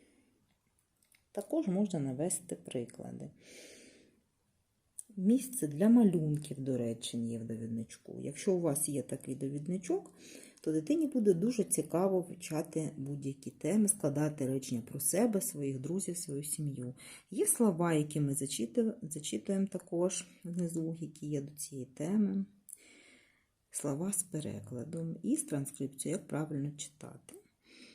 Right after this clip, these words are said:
Тому запрошую всіх на навчання за допомогою творчого довідничка робочого зошиту на успішне творче навчання з радістю.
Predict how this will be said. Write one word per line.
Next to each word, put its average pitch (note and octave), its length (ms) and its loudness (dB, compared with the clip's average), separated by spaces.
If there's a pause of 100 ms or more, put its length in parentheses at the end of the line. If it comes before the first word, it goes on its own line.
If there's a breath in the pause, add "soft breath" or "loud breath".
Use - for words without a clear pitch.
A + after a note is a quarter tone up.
(160 loud breath)
Тому F3 240 0
запрошую D3+ 600 0
всіх - 720 -2
на D3+ 420 -2 (180)
навчання C3+ 840 -4 (160)
за C#3 120 -6
допомогою C3+ 520 -4
творчого G#3+ 500 -2
довідничка F3 520 -2
робочого E3 540 -4
зошиту F#3 560 -4
на E3 120 -2
успішне B3 600 -2
творче G#3 580 -6
навчання C3 640 -6
з B2 80 -4
радістю. A#2+ 580 -6